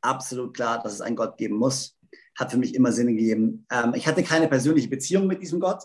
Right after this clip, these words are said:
im Sinne von, äh, Jesus und Nachfolge und alles. Das war für mich,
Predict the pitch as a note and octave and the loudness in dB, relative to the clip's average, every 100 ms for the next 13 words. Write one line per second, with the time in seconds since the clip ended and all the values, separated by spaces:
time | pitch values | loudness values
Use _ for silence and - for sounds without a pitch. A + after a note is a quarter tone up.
0 | - F#3 C#3+ C#3+ - C#3 C3+ B2+ - _ | -2 0 2 0 0 0 0 -2 -8 _
1 | - - - A#2 C#3 D3+ D3+ D3 D3 A#2+ | -16 -10 -10 0 2 4 2 -2 -4 -6
2 | A2+ - - B2 C#3 C#3 C#3+ C#3 C#3 C3+ | -6 -8 -6 -2 -2 -2 4 6 6 2
3 | B2+ C#3+ D3 C3 - B2 B2 C3 - - | 0 -2 -2 -4 -2 -2 0 0 -2 -10